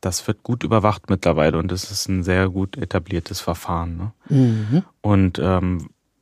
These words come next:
Speaker 1: da könnte es zum Beispiel so sein, dass, äh, es zu einer sogenannten Nabelschnurkomplikation kommt.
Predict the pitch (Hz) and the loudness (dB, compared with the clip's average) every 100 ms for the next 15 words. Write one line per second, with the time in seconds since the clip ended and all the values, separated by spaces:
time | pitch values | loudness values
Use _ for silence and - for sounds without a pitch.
0 | _ - 90 92 113 - 110 107 - 101 | _ -2 2 4 2 0 -2 -2 -2 0
1 | 98 - 82 87 95 104 120 143 117 - | 0 0 -4 -2 0 2 4 4 4 0
2 | - - 98 98 69 - - 95 87 87 | -2 0 2 2 0 -4 -4 0 0 0
3 | 87 90 69 87 90 90 98 120 - 131 | 0 -2 -2 0 2 4 4 2 2 0
4 | 127 131 - - 127 - - 123 127 131 | 0 -2 -2 -4 -4 -4 -2 0 0 0
5 | 131 151 170 | 0 0 -2